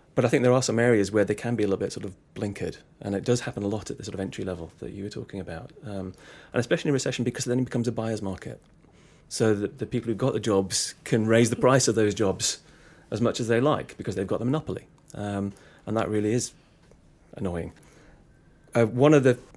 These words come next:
most common predictors of career success, as I said, is sort of socio-economic status, this idea of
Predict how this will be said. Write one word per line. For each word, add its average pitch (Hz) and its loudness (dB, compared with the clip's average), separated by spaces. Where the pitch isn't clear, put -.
most 131 2
common 120 2
predictors 113 -2
of 101 -4
career 95 -2
success, - -6
as 90 -8
I 95 -10
said, 104 0
is 82 -2
sort 98 -2
of - 0
socio-economic 95 -6
status, 170 -10
this - -8
idea 92 -4
of - -8